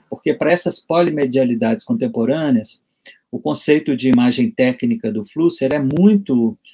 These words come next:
importante, até porque, é, no, no seu livro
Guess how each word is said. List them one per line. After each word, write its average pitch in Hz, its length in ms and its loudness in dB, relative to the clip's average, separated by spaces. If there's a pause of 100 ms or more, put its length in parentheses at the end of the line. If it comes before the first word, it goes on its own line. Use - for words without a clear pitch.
(200)
importante, 165 920 -2 (760)
até 165 280 2
porque, 151 760 0 (2500)
é, 123 420 2
no, 139 280 2
no 135 160 2
seu 147 220 6
livro 131 720 4